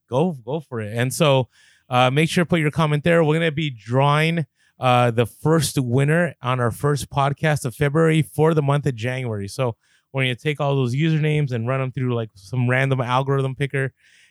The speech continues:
and, uh, we'll get a winner there. So if you haven't checked out My Reseller Genie and you're stressing about your taxes,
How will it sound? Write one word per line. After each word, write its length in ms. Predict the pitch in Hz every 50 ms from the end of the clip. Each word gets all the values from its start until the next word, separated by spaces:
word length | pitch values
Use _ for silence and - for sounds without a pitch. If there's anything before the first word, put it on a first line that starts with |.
| _ _
and, 280 | - 113 113 113 113 110
uh, 260 | 107 104 107 104 104
we'll 260 | 104 98 101 107 113 110
get 280 | 101 - 110 104 104 - -
a 140 | 117 110 104
winner 480 | 98 98 95 95 104 101 98 98 95 95
there. 160 | 95 92 90
So 140 | - - 160
if 80 | 160 180
you 60 | 240
haven't 140 | 269 277 190
checked 180 | 208 208 190
out 80 | 208 196
My 80 | 196 190
Reseller 300 | 190 190 - - 170 147
Genie 160 | 135 160 170 170
and 60 | 151
you're 100 | 151 160
stressing 320 | - - 175 160 - 170
about 180 | 160 156 151 143
your 100 | 143 143
taxes, 560 | - - 156 151 151 - - 160 160 147 -